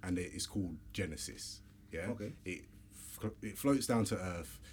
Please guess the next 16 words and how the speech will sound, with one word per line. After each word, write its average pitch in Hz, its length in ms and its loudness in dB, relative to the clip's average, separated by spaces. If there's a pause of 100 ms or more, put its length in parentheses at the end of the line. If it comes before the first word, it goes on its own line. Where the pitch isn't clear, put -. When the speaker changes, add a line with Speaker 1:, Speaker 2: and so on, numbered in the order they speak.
(160)
Speaker 1:
and 92 100 0
it's 87 120 0
trying 110 220 6
to 95 60 4
find, 92 600 2
like, 87 200 -4
a 90 60 -4
host. 80 440 -4 (320)
So 101 120 0
it 90 100 0
goes 120 240 12
into 107 160 8
people, 87 540 6 (420)
and 95 100 2
then 92 140 2
it, 92 80 -8